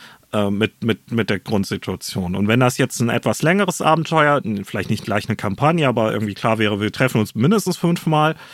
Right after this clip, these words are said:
ähm, dann hätte ich, glaub ich, Bock auf so einen semi-professionellen Charakter. Aber auch nur, weil so ein, wir erspielen uns das von Grund auf alles selbst, so eine Runde haben wir ja mit der E-T-U-Runde im Grunde schon.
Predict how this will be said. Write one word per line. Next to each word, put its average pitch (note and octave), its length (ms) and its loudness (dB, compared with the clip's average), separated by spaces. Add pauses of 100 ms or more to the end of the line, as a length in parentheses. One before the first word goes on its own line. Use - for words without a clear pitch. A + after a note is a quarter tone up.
(580)
ähm, A#2+ 440 0 (180)
dann C#3 160 2
hätte G3 220 4
ich, F#3 80 -2
glaub D3+ 180 4
ich, C3 140 -4
Bock - 200 2
auf C3+ 140 -2
so D3 140 -4
einen C3 120 0
semi-professionellen G#2+ 1000 0
Charakter. F#2+ 680 -2 (260)
Aber D3+ 280 6
auch C#3+ 180 4
nur, C#3+ 420 2
weil E3 460 2 (180)
so C3+ 260 0
ein, B2+ 360 2 (100)
wir C3 220 0
erspielen D#3 480 2
uns C3+ 100 0
das A#2+ 160 -2
von B2 220 -2
Grund C3+ 260 0
auf C3 160 -2
alles A#2+ 260 0
selbst, C3 440 0
so C3+ 80 0
eine B2+ 100 2
Runde B2 560 -2
haben C#3 160 2
wir B2 100 2
ja A#2 140 2
mit A2+ 240 0
der A2+ 180 2
E-T-U-Runde A2+ 640 2
im G#2 120 -2
Grunde F#2 260 -2
schon. G#2 400 -2